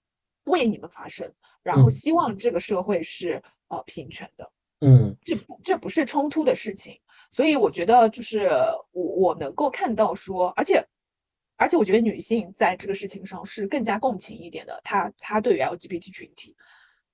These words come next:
Speaker 1: 我觉得会，
Speaker 2: 嗯。
Speaker 1: 呃，呃，网络上很多的发声啊，或者什么的，就无论是，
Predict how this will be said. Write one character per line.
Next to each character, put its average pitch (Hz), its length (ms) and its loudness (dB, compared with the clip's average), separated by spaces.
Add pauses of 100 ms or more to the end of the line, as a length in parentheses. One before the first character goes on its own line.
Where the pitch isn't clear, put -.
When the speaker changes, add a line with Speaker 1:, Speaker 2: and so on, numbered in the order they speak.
(1000)
Speaker 1:
我 202 100 0
觉 196 120 2
得 202 100 6
会， - 320 2 (200)
Speaker 2:
嗯。 - 220 -6 (380)
Speaker 1:
呃， 180 140 -4
呃， - 100 -10
网 175 160 2
络 233 100 4
上 254 160 -2
很 202 80 0
多 185 140 -4
的 208 80 2
发 202 240 0
声 202 240 -6
啊， 180 180 -4
或 190 140 -4
者 - 80 -8
什 - 160 -12
么 - 100 -12
的， - 300 -6 (100)
就 320 160 2
无 190 140 -2
论 320 160 4
是， 208 400 -6